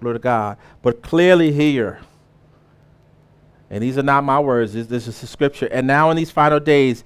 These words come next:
he has spoken to us through his Son." Hallelujah.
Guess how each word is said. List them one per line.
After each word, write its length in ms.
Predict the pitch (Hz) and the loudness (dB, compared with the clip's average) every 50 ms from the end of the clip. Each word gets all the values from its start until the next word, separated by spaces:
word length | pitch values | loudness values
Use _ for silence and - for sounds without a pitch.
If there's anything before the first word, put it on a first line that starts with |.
| - - _ _ _ _ | -20 -20 _ _ _ _
he 380 | _ - - 160 190 190 214 214 | _ -8 -4 -4 -2 0 0 0
has 260 | 160 151 135 131 - | 2 2 2 0 0
spoken 520 | - - - - 160 170 170 - 170 156 151 | -4 -10 -2 0 0 0 0 -2 -8 -8 -6
to 220 | - - 156 147 | -6 -6 -2 0
us 260 | 143 139 135 - - - _ _ _ _ _ | 0 0 -2 -4 -12 -20 _ _ _ _ _
through 220 | - 143 147 143 | -6 -4 -4 -4
his 300 | 139 127 135 139 131 131 | -4 -2 0 0 0 -2
Son." 680 | - - - - 170 165 160 139 107 92 85 87 87 - _ _ _ _ _ _ _ _ _ _ _ _ _ _ _ _ _ _ _ _ _ _ _ _ _ _ _ _ _ _ _ _ _ _ _ _ _ _ _ _ _ _ _ _ _ _ _ _ _ _ _ _ _ _ _ _ _ _ _ _ _ _ - _ _ | -4 -12 -12 -8 -6 -4 -4 -4 -6 -8 -12 -14 -18 -20 _ _ _ _ _ _ _ _ _ _ _ _ _ _ _ _ _ _ _ _ _ _ _ _ _ _ _ _ _ _ _ _ _ _ _ _ _ _ _ _ _ _ _ _ _ _ _ _ _ _ _ _ _ _ _ _ _ _ _ _ _ _ -20 _ _
Hallelujah. 1000 | - - - 107 113 117 113 104 101 101 104 107 104 98 90 82 78 73 78 | -20 -14 -10 -8 -6 -6 -6 -6 -6 -8 -8 -8 -8 -8 -10 -12 -14 -16 -18